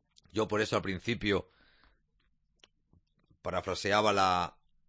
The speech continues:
lo que ha comentado y lo que ha dicho en rueda de prensa el, el actual presidente de Estados Unidos, ¿no? Y yo lo, lo he cambiado al español, y para los que no han llegado al principio del programa lo quería decir.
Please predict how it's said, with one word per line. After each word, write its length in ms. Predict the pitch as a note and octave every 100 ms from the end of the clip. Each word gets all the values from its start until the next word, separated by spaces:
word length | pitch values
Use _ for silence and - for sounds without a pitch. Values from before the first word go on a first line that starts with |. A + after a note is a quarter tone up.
| _ _ -
lo 160 | F2+
que 80 | G2
ha 40 |
comentado 480 | F#2 F2+ E2+ G#2 G#2
y 40 | F#2
lo 100 | F2+
que 80 |
ha 60 | F2+
dicho 260 | G2 - F#2
en 80 |
rueda 160 | F#2 F2+
de 80 | E2+
prensa 480 | F#2 F#2 - F2+ F2
el, 300 | E2 D#2+ - _ _ _ _ -
el 80 |
actual 240 | F#2 F#2+ F#2+
presidente 500 | F2+ - F#2+ F#2+ F2
de 60 |
Estados 320 | D#2+ E2+ E2+ -
Unidos, 380 | F#2 F#2+ D#2
¿no? 240 | F2 G2 - _ _ _ _ -
Y 60 | -
yo 140 | E2+
lo, 260 | F#2 - _ _ _ -
lo 120 | F2+
he 60 |
cambiado 680 | F#2+ F#2 F2 G#2 F#2+ D#2 D2+ _
al 160 | E2+ D#2+
español, 560 | - F2 F2 G2 F2 - - - -
y 100 | E2+
para 220 | F#2 F2+
los 160 | F2+
que 100 | -
no 140 | F2 G2+
han 100 | G#2+
llegado 260 | G#2 G2+
al 60 | G2
principio 380 | F#2 - F2+ F#2
del 80 | E2
programa 340 | F#2 F#2 F#2
lo 100 | F2
quería 260 | E2 E2+ E2+
decir. 400 | E2 G2 F2